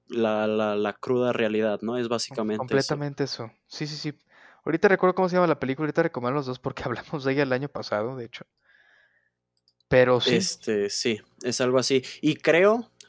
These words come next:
Speaker 1: para terminar con, con las mexicanas,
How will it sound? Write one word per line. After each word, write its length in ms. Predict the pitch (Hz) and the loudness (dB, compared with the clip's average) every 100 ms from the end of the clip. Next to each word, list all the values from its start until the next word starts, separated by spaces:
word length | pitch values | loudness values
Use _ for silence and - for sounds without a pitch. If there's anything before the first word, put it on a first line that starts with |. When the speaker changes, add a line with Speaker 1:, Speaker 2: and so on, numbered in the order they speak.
| - | 0
Speaker 1:
para 300 | 131 117 113 | 2 2 2
terminar 580 | 123 120 117 113 127 - | 0 2 2 0 0 -2
con, 560 | 151 139 123 107 107 - _ | 0 0 0 -4 -10 -16 _
con 160 | 117 110 | -4 -2
las 140 | 107 | -2
mexicanas, 800 | 110 104 107 113 127 160 - | -4 -6 -6 -4 -2 -4 -8